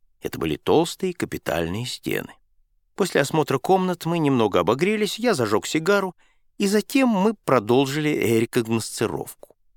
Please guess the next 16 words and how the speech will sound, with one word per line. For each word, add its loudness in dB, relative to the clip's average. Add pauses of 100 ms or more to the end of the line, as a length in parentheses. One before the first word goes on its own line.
(380)
На 0
лестничную -2
площадку -2
выходила -2
еще -2
одна -6
дверь. -12 (580)
Она -2
была -2
плотно -6
закрыта. -8 (720)
«Сэр», -4
проговорил -4
слуга -4
в -6
недоумении, -4